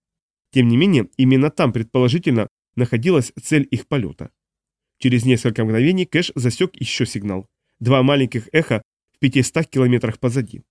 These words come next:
Система наведения корабля пометила точки векторами. Они двигались быстрее преобладающего ветра и стремительно сокращали расстояние до однопилотников, а ещё их определённо кто-то вёл. "Мы их видим",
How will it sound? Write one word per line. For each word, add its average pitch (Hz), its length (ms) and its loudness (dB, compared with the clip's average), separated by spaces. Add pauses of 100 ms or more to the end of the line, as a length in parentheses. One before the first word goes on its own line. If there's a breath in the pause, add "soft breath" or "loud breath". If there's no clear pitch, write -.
(560)
Система 175 320 0
наведения 120 480 2
корабля 117 400 0
пометила 127 460 0
точки - 320 -2
векторами. 95 560 -4 (440)
Они 123 200 4
двигались 117 500 0
быстрее 139 460 0
преобладающего 117 720 0
ветра 113 400 -2 (220)
и 127 80 0
стремительно 123 520 0
сокращали 120 600 0
расстояние 120 640 0
до 117 160 2
однопилотников, 117 800 -2 (360)
а 123 100 0
ещё 120 260 2
их - 240 -6
определённо 123 500 0
кто-то 127 320 -2
вёл. 101 280 -6 (680)
"Мы 151 200 4
их 170 120 -4
видим", 131 300 2